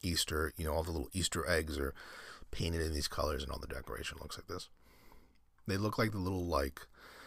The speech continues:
colors that you see on those little, uh, mini eggs that, uh, Nestle or Cadbury, whoever makes, that you get and only eat during Easter. At least I only eat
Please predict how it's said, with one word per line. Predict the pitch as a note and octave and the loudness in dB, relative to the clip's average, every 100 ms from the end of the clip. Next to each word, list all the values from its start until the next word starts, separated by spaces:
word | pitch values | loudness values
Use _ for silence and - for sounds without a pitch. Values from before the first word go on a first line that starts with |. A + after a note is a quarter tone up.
| - - | -12 0
colors | - G#2+ F#2 | 8 8 8
that | - | 2
you | G2 | 4
see | - F2+ | 4 4
on | |
those | F2 D#2+ | 2 2
little, | F2 E2 D#2 | 0 0 0
uh, | B1+ C#2 - - - - - - | -2 -6 -12 -20 -20 -20 -20 -6
mini | E2+ E2 D2+ | 0 0 0
eggs | B1 B1 - - - - - - - - - | 0 0 -2 -6 -8 -20 -20 -18 -14 -14 -4
that, | D#2 C2+ - | -2 -2 -2
uh, | C#2+ | -4
Nestle | C#2 C#2 D#2 - C#2 | -2 0 2 0 0
or | C#2 | -2
Cadbury, | - D2+ D2 D2+ D2 | 0 2 2 0 0
whoever | D2+ D2 C#2+ | 4 2 2
makes, | C#2 C2 - - - - - - - - - | -4 -6 -8 -12 -20 -20 -20 -18 -20 -20 -10
that | - B1+ | -4 -4
you | |
get | B1+ C#2+ - - - - - | -4 -4 -4 -8 -20 -20 -4
and | C2+ C2+ | -2 -2
only | - E2 C#2+ - | 0 2 0 -2
eat | D2 C#2 - - - - | -4 -2 -4 -8 -18 -10
during | - C2+ - | -4 -2 -2
Easter. | D2 - - | -4 -4 -2
At | C2 | 0
least | E2+ D#2+ - | 0 0 4
I | D#2 D2+ | 4 4
only | - C#2 - | 0 -2 -2
eat | D2+ - | -6 -10